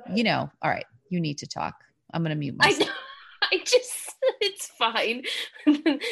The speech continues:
Speaker 2: This podcast always has interruptions and it's just fine. That's how we do things here. <laughs> Um, but yeah, I have to agree with Lori. When you start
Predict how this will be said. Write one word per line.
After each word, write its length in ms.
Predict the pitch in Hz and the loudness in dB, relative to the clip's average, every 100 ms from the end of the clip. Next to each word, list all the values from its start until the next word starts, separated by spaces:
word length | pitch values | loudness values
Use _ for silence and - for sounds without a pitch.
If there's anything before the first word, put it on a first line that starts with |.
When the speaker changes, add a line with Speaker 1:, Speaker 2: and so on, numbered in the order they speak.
| 381 | -4
Speaker 2:
This 200 | 254 269 | -2 -2
podcast 540 | - 233 220 226 202 208 - | 0 2 2 2 0 0 0
always 240 | 240 233 | 0 0
has 160 | 202 190 | -2 -4
interruptions 680 | 180 - 175 - 226 220 220 | -6 -2 -2 -2 -6 -6 -4
and 120 | 208 | -4
it's 180 | 202 - | -4 -8
just 340 | 202 208 - | -6 -6 -6
fine. 420 | - 208 170 185 196 | -2 0 0 -2 -2
That's 220 | 185 - | -2 0
how 140 | 233 | -4
we 160 | 214 233 | -2 -4
do 200 | 233 220 | -4 -4
things 460 | 214 214 226 208 - | 0 -2 0 -4 -6
here. 480 | 240 - 185 - - | -4 0 0 0 0
<laughs> 60 | 403 - - - - - - _ - - _ - - _ - - - - - - 302 - | -2 0 -4 -4 -6 -10 -10 _ -12 -12 _ -10 -10 _ -14 -8 -4 -2 -2 -4 -2 4
Um, 480 | 220 208 196 196 - | 4 4 0 -8 -4
but 160 | 269 269 | 0 4
yeah, 240 | 269 254 - | 6 6 4
I 80 | 226 | 4
have 140 | 262 269 | 4 4
to 60 | 269 | 0
agree 160 | 233 226 | -2 -2
with 80 | 220 | 2
Lori. 460 | 202 202 196 190 | 4 4 4 4
When 760 | 175 190 196 190 185 185 185 180 - _ _ _ _ _ _ | 2 2 2 4 2 0 -6 -8 -10 _ _ _ _ _ _
you 140 | 220 226 | -4 -2
start 280 | 240 233 | 2 2